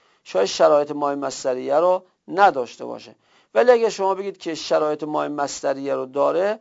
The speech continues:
مای موصوله که حتماً می‌تونیم بگیریم. ممکنه مای مصدریه هم بشه گرفت، یعنی یحبون الحمد به عدم فعلهم، یعنی لم یفعلوا عدم می‌شه دیگه، عدم فعلهم،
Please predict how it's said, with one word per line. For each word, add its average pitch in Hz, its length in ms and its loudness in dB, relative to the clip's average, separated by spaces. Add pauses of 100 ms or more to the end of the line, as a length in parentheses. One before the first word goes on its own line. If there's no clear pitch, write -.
(160)
مای 185 180 2
موصوله 196 460 -4
که 202 100 -8
حتماً 165 340 -4
می‌تونیم 113 400 -10
بگیریم. 113 340 -16 (380)
ممکنه 180 580 -2
مای 165 280 -2
مصدریه 135 580 -8
هم 165 200 -6
بشه 139 260 -8
گرفت، 107 220 -16 (360)
یعنی 151 160 -4
یحبون 139 760 -4
الحمد 147 680 -4
به 117 80 -2
عدم 147 440 2
فعلهم، 110 680 -12
یعنی 120 180 -10
لم 120 260 -8
یفعلوا 120 420 -8
عدم 131 340 -2
می‌شه 110 280 -12
دیگه، 107 180 -14
عدم 117 400 0
فعلهم، 107 500 -20